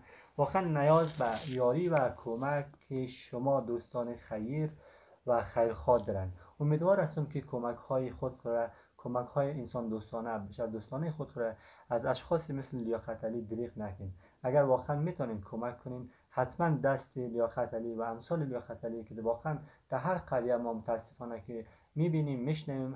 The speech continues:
هست، زیاد هست که می‌تونین شما با کمک های بشر دوستانه و خیرخواهانه خود دست از این نیازمندا رو بگیرین که اینا هم بتونن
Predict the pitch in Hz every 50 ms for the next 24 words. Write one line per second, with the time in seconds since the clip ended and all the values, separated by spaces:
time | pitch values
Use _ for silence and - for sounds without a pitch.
0 | 127 - 135 117 101 - - - _ - 123 107 120 123 107 95 95 - 101 98
1 | 95 - 101 92 - - - - - _ _ _ - 143 131 151 180 175 - 156
2 | 143 139 135 123 - - 123 120 120 117 - - _ _ _ _ _ _ - 120
3 | 101 - - 113 110 113 110 - - 127 120 110 107 147 151 123 107 113 110 -
4 | 117 107 101 107 104 - - 117 127 147 151 143 127 110 101 98 113 101 98 98
5 | 113 107 107 113 117 127 131 - - 123 104 110 127 156 170 160 - 156 127 131
6 | 127 120 117 110 107 110 110 107 110 113 113 110 113 139 143 139 135 135 135 131
7 | - - - - _ _ - 127 127 143 147 135 127 160 160 156 156 135 127 127
8 | 123 123